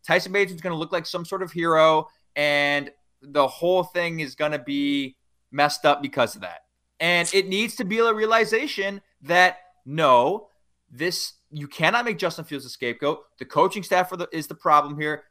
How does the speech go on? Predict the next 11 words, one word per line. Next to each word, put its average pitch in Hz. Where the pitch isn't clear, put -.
The 127
coaching 165
staff 151
needs 156
to 160
go. 135
And 139
I'm 170
just 185
fearful 180
of 156